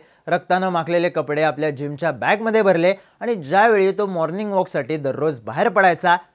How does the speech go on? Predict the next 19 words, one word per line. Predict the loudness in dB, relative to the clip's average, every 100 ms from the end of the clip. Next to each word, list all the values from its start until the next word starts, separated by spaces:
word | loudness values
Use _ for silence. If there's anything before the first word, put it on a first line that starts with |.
| _ -2
त्याच | -2 0
वेळेस | -2 -2 -2
बाहेर | -2 -2 0
पडला. | 2 2 0 -4 _ _
साहजिकच | 2 2 4 2 0
जेव्हा | 0 0 0 0 -2
शेजाऱ्यांनी | -2 -4 0 0 -2 -8
तन्वर | -8 -4 0 0
यांच्या | 0 0
घराकडे | 0 0 0 -4
पाहिलं, | 0 2 4 2
तेव्हा | -2 _ -2 -2
त्यांना | 0 -4 0 0
अर्जुन | 0 0 -2 -2 -2
नेहमीसारखा | -2 -4 -4 -4 0 0
मॉर्निंग | 0 -2 -2 -4
वॉकला | -2 -2
गेला | -2 0 2
असेल | 2 2